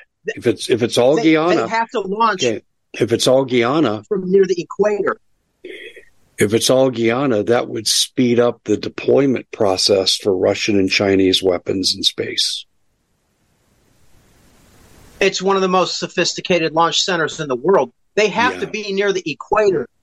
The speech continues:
Speaker 2: which is why the U S launches
Speaker 1: Yeah.
Speaker 2: out of Cape Kennedy, Cape Canaveral in Florida, and why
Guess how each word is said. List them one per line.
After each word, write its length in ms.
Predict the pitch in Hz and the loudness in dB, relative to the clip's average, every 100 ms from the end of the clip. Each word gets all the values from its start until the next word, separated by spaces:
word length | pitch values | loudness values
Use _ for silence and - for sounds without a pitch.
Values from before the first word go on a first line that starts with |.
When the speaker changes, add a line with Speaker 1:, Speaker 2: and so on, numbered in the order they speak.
| - | 0
Speaker 2:
which 280 | 190 - | 0 0
is 160 | 190 143 | -4 0
why 180 | 190 202 | 0 0
the 120 | 175 | -2
U 240 | 165 220 214 | -2 2 2
S 220 | 202 196 | 2 -2
launches 520 | 180 175 190 180 - | 0 0 0 -4 0
Speaker 1:
Yeah. 100 | 185 | 0
Speaker 2:
out 80 | 160 | 0
of 60 | - | -2
Cape 260 | 180 175 - | -4 -4 -8
Kennedy, 400 | - 175 175 170 - | -4 -2 -2 -6 -6
Cape 140 | 170 - | -8 -4
Canaveral 460 | 180 160 160 165 180 | -2 0 0 -2 -4
in 80 | 175 | -6
Florida, 540 | - 156 151 160 170 - _ | -4 0 2 2 0 -10 _
and 160 | 170 170 | -6 0
why 200 | 196 | 0